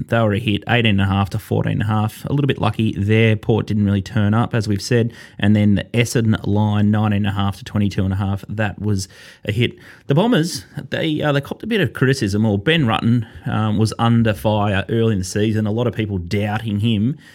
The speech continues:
as the coach. I think Essendon are going a little bit better than, uh, you know,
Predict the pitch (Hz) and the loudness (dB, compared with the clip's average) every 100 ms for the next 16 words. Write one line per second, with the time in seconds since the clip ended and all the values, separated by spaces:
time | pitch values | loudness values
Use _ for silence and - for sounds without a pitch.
0 | - - 120 104 98 123 110 131 - - | -20 -4 -4 -2 -4 0 0 -2 -6 -16
1 | - - - 233 190 143 135 123 120 117 | -12 -10 -8 -8 -6 0 2 2 0 0
2 | 117 110 113 107 110 104 107 104 104 104 | 0 0 0 0 0 0 0 0 0 0
3 | 104 104 - - - - - _ _ - | 0 -4 -8 -20 -20 -20 -20 _ _ -6
4 | 120 92 | -2 -2